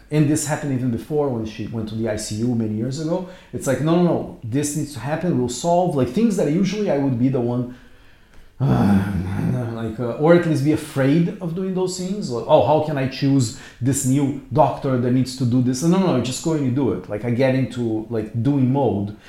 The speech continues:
but I never noticed this. And then, as you mentioned, like, "Oh, if it is for me to do work for other people, for clients, for friends, for you,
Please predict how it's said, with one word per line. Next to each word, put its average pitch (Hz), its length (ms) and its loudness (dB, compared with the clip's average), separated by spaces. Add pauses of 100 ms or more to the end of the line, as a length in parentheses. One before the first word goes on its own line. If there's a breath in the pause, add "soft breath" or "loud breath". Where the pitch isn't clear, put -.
(160 loud breath)
but 151 200 2
I 151 100 0
never 190 320 0
noticed 170 640 2
this. - 280 -12
And 120 120 0
then, 135 160 -2
as 123 220 -4
you 120 80 -2
mentioned, 143 340 -6
like, 120 160 -8
"Oh, 143 160 0
if 117 140 -4
it 139 80 -2
is 143 180 -4
for 143 100 -6
me 143 200 -2
to 147 60 -4
do 127 180 0
work 135 440 0
for 135 140 -8 (100)
other 127 200 -2
people, 180 340 -2
for - 100 -8
clients, 156 540 -6
for 98 100 -14
friends, 123 560 -4
for 110 200 -6
you, 135 260 0